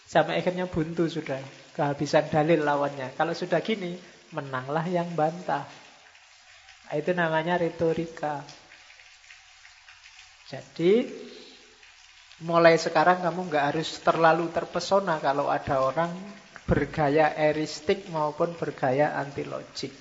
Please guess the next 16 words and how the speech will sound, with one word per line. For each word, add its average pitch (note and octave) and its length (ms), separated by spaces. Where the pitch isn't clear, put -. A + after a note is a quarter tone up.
Itu F3 320
hanya E3+ 400
retorika. E3+ 1040
Tidak F#3 560
selalu F3 960
isinya F#3 720
kebenaran. C3+ 880
Karena D#3 320
dalam D3+ 240
retorika, E3+ 880
kebenaran D3 720
itu F#3+ 320
tidak G3 480
jadi D#3+ 400
target D#3 560
utama. D3+ 640